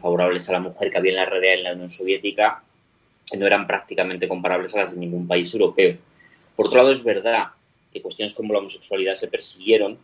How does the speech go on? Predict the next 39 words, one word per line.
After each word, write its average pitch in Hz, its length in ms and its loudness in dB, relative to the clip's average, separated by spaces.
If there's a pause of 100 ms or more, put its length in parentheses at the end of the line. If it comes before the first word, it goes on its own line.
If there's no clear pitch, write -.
(120)
en 92 220 0
los 92 120 -8
países 95 220 -4
socialistas 110 840 -4
de 123 60 4
la 113 100 6
misma 123 380 0
forma 131 280 0
que 127 60 -2
se - 140 -8
perseguían 98 440 0
en 101 60 -6
los 95 100 -6
países 95 220 -8
capitalistas. 90 760 -8 (120)
Por 107 180 2
desgracia, 131 680 2
era 110 200 2
un 113 320 -2
espíritu 101 440 -8
de 98 100 4
época. 104 300 -4 (800)
Eh, 113 720 4
yo 139 280 -2
creo 190 280 -2
que 165 240 0
evidentemente 156 640 -4
hay 156 60 -2
un 160 100 -6
conflicto, 127 720 -4 (160)
que 123 180 0
es - 320 -8 (180)
que 107 160 0
justo 170 460 -2
en 165 60 0
el 156 100 -4
momento 147 640 -2
en 95 240 -8
que, 87 320 0